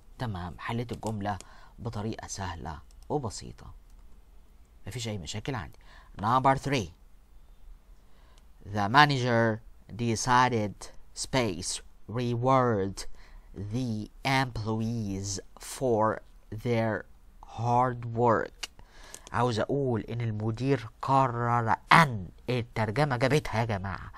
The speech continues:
قرر ان يكافئ الموظفين لإيه؟ لإيه؟ شغلهم الجاد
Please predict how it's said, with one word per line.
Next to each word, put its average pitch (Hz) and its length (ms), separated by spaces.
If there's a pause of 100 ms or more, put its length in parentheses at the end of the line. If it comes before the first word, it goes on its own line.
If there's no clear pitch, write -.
(440)
قرر 127 480 (160)
ان 107 320 (1400)
يكافئ 135 640 (320)
الموظفين 131 1120 (440)
لإيه؟ 120 640 (300)
لإيه؟ 113 480
شغلهم 107 720 (120)
الجاد 104 600